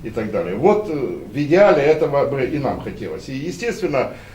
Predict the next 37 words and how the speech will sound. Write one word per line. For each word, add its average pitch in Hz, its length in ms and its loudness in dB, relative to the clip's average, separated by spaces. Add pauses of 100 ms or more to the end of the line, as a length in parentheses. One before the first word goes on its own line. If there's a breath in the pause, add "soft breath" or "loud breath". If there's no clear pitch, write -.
э, 120 320 2
никто 131 440 -2
там 131 200 0
не, 117 320 0
не 113 140 -2
вырывает 123 520 2
эти, 95 760 -4
э, - 20 -12
стильцы 165 680 -4
там 104 220 -6
и 98 140 -8
всё 147 160 -6
такое 123 260 -6
прочее. 92 400 -12
То 139 60 -8
есть, 139 140 -8 (440 loud breath)
э, 104 200 -8 (580)
я 156 100 0
не 151 80 -4
хочу 156 260 -4
там 139 200 -4
петь 147 200 -4
дифирамбы 147 460 2
в 107 60 -8
сторону 110 320 -2
Николаева, 92 480 -6
но 92 80 -8
то, 127 160 -8
что 123 480 -2
определённая 123 580 -6
культура 110 640 -4 (240 loud breath)
боления 117 420 0
там 127 220 -2
присутствует, 107 580 -8
это 170 220 -6
факт 110 260 -4
налицо. 90 360 -12